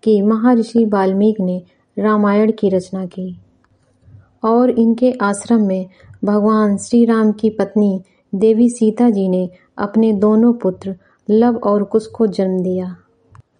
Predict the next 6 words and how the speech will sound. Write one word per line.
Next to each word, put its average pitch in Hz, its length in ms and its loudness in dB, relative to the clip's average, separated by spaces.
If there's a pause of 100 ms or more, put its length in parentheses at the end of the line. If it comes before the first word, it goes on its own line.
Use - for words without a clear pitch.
(440)
महर्षि 226 680 0
वाल्मीकि 208 640 0
जी 196 200 -4
का 185 340 -8 (360)
जन्म 226 380 2
दिवस 185 380 -4